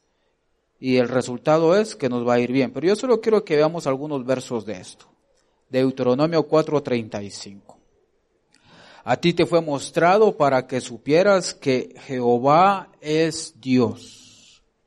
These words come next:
y no hay otro fuera de Él. Solo Jehová es Dios, ¿verdad? A veces hay algunos,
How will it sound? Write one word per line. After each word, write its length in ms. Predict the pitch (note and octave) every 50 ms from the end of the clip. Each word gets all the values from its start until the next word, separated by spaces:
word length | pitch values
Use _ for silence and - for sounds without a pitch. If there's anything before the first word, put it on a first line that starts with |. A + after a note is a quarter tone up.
| _ _
y 180 | - B2+ B2+ B2+
no 160 | B2 C3+ C#3
hay 200 | C#3+ C#3+ D3 D3+
otro 440 | D#3+ E3+ F3+ E3 - F3+ E3+ E3 D#3
fuera 680 | D#3 - - - B2+ B2+ C3 C3 C3+ C#3 C3+ C3 A#2 -
de 380 | A2 A2 A2+ G#2 G2+ G2 G2+
Él. 200 | G#2 G2 F#2+ F#2+ _ _ _ _ _ _ _ _ _ _ _ _ _ _ _ _ _ _ _ _ _
Solo 680 | - - - - - D3+ D#3+ E3+ F3+ F3+ F#3 F#3+ E3+ C#3
Jehová 480 | C#3+ C3+ B2+ B2 A#2+ B2 B2+ B2+ B2+
es 180 | B2 A#2 G#2+ -
Dios, 720 | - A2+ A2 G2+ G2 - - - - - - - - _ _ _ _ _
¿verdad? 440 | A#2 A2+ A2+ C3+ F#3 G#3 G#3 - _ _ _ _ _ _ _ _ _ _ _ _ _ _ _ _
A 140 | - A2+ A#2
veces 400 | C3+ D#3 D#3 - F3+ E3 D#3+ D#3+
hay 120 | D#3 D#3
algunos, 920 | D#3 D3+ D3+ C#3+ D3+ E3+ F3 E3+ F3 E3+ E3+ E3 - - - - - -